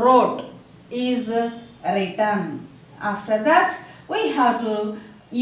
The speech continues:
use, uh, preposition by and her. Books were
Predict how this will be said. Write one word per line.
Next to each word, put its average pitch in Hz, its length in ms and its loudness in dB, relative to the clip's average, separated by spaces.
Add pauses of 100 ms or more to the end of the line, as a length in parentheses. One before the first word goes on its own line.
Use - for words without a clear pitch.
(120)
use, 254 280 0 (180)
uh, - 680 -8
preposition 214 580 -4 (220)
by 214 180 6 (540)
and 214 240 -2 (600)
her. 190 240 -4 (720)
Books - 240 -2 (180)
were 208 260 4